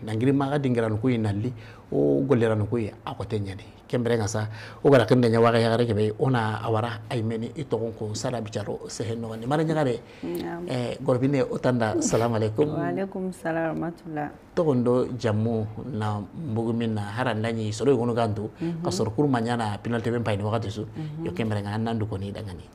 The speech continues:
Speaker 2: Nge tɔgɔ Ɲame Magasa,
Speaker 1: Mhm.
Speaker 2: na mbugu Falo.
Speaker 1: Mhm.
Speaker 2: Commune, Falo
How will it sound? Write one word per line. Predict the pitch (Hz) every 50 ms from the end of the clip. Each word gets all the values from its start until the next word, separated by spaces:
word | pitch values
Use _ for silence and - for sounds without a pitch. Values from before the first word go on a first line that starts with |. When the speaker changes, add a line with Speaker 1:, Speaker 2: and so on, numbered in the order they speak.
| -
Speaker 2:
Nge | 170 180 196 196
tɔgɔ | - 180 160 156 165 165
Ɲame | 156 156 160 160 165 170 165 165
Magasa, | 165 160 156 151 151 156 156 - 170 160 170 208 226 -
Speaker 1:
Mhm. | - 127 104 110 131 165 196 - - - -
Speaker 2:
na | 147 147 151
mbugu | 151 151 151 170 175 175 180 180
Falo. | 175 175 - 180 170 170 165 160 170 165 - - - - - -
Speaker 1:
Mhm. | 123 107 101 110 135 185 - - - - - - -
Speaker 2:
Commune, | 175 180 180 180 180 170 165
Falo | 160 - 175 175 180 185 180 180 180 180